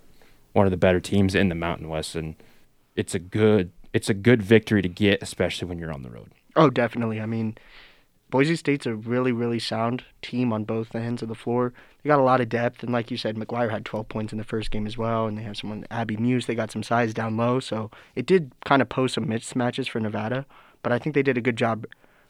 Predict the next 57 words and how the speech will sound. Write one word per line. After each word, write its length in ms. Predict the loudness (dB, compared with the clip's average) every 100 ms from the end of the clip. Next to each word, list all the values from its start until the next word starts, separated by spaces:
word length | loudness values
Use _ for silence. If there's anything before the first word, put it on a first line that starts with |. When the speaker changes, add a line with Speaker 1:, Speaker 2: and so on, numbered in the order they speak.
| -4
Speaker 2:
rebounding 600 | 0 2 2 2 2 0
and 120 | -2
just 160 | -4 -4
kind 160 | -4
of 60 | -4
shaking 360 | -2 -4 -4 -4
off 180 | -4
that 200 | -6 -6
loss 240 | -4 -4 -4
in 80 | -6
the 40 |
first 280 | -4 -6 -4
game 160 | -4
and 140 | -4 -8 -18 -16 -4
coming 220 | 0 2
out 100 | 2
and 100 | 2
playing 220 | 0 0
more 160 | 2 0
of 80 |
a 60 | -2
complete 640 | -4 -6 0 0 0 -4
game 400 | -4 -2 -2 -4 -6
on 140 | -6
both 260 | -4 -4 -4
ends 420 | -4 -6 -10 -16 -8
in 140 | -6
the 80 | -6
second 320 | -6 -4 -4
game, 180 | -2 -2
and 180 | -6 -12 -20 -20 -8
that 120 | -6
translated 480 | 0 0 2 0 -2
to 140 | -2
a 40 | 0
win 220 | 0 -2
because 220 | -4 -4
they 80 | 2
didn't 240 | 2 2 -4 -20 -10
particularly 560 | -4 -4 0 0 2 -2
shoot 320 | 0 2 2 0
all 200 | 2 4
that 240 | 4 2
well 160 | 0 0
from 160 | 0
the 60 | 0
field, 300 | 2 2 2 _ -20 -20 _ -6
but 120 | -2
when 120 | 0
you 220 | 0 -2 -6
hold 280 | 2 4 4
an 120 | 2
opponent 400 | -2 0 0 0
to 100 | -4
forty-four 460 | -4 -2 -2 -4 -6
p-, 120 | -8 -12
points, 520 | 0 0 0 -4 -14